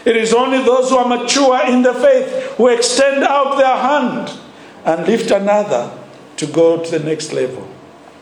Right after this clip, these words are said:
The immature would want you to remain there and you remain languishing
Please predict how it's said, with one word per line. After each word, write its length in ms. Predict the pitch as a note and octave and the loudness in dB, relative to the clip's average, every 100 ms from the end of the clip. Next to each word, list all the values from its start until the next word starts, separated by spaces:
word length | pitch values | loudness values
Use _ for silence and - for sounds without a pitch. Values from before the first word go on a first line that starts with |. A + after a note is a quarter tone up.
| - - | -20 -10
The 220 | C#3 D3+ E3 | -4 -2 0
immature 640 | F#3+ F3+ F3+ D#3+ C#3 C3+ | 0 -2 0 2 2 -2
would 200 | B2+ C3+ | -8 -8
want 320 | C#3 E3 F#3+ F#3+ | -2 -2 0 -4
you 80 | |
to 140 | D3 D3+ | -6 -6
remain 480 | C#3 C#3 G3 F3+ D#3 | -4 -2 -2 -2 -2
there 280 | C3+ A#2+ - - - - - - | 0 -2 -6 -18 -20 -20 -20 -8
and 440 | C3+ C#3 B2 C#3+ - - - - - | -4 -4 -6 -10 -14 -20 -20 -20 -10
you 120 | C#3 | -6
remain 580 | C3 C3 D3+ D3 C#3 C3 - - - - - - | -4 -2 0 -2 -4 -12 -16 -20 -20 -20 -20 -6
languishing 840 | B2+ C#3 C#3+ B2+ B2 A#2 A2+ - | -2 -2 -2 -4 -6 -6 -10 -16